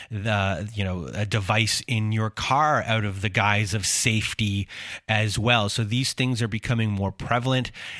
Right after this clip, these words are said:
They might want you to get a ring on your door or something like that under the guise of safety as well. You know, a lot of these things could be brought in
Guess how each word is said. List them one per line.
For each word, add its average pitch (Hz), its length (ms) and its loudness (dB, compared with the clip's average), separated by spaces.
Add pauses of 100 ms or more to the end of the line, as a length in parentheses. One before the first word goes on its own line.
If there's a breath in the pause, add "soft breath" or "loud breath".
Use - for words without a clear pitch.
They 107 100 0
might 107 220 2
want 120 340 2
you 139 60 2
to 123 100 2
get 110 220 2
a 113 100 0
ring 104 560 0
on 101 480 0
your 104 320 -2
door 92 540 0
or 98 240 -2
something 101 540 0
like 95 320 -2
that 95 340 -2
under 104 260 -4
the 95 120 -4
guise 98 380 0
of 98 80 -4
safety 101 680 -2
as 101 320 -4
well. 101 460 0 (320 loud breath)
You 113 80 -2
know, 104 100 -2
a 107 40 -2
lot 117 240 2
of 117 60 -2
these 113 280 0
things 117 400 0
could 113 200 -4
be 107 100 -2
brought 104 440 0 (140)
in 107 400 2